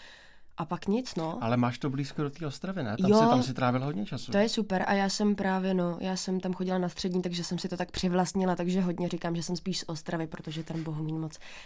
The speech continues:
Speaker 1: nemusím, ale, eh, <laughs> asi to je takový jako drsný říct, no, ale nemám k němu vztah prostě, nemám k němu žádný vztah.
Speaker 2: A k té Ostravě, jo?
Speaker 1: Jo, k Ostravě hodně a tu vlastně miluju.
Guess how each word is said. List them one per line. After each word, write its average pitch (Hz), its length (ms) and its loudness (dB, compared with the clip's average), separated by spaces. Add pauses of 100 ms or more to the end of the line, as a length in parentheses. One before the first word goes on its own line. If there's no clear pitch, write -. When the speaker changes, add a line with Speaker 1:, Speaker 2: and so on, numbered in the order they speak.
(140)
Speaker 1:
nemusím, 180 480 2
ale, 170 260 2 (800)
eh, 180 340 6
<laughs> 208 480 6
asi 185 220 2
to 190 120 -2
je 180 100 4
takový 180 280 -2
jako 180 160 0
drsný 202 420 2
říct, 185 260 -2
no, 156 240 0
ale 185 120 4
nemám 214 340 6
k 254 40 -2
němu 226 180 2
vztah - 380 -2
prostě, 151 540 -6
nemám 185 260 2
k - 100 -6
němu 180 180 4
žádný 160 360 -2
vztah. - 340 -8
Speaker 2:
A 127 60 0
k - 60 -10
té 135 140 2
Ostravě, 107 380 0
jo? 92 140 -4
Speaker 1:
Jo, 175 240 4
k - 80 -8
Ostravě 196 380 2
hodně 165 380 0
a 175 220 2
tu 170 160 -4
vlastně 170 320 -2
miluju. 156 500 0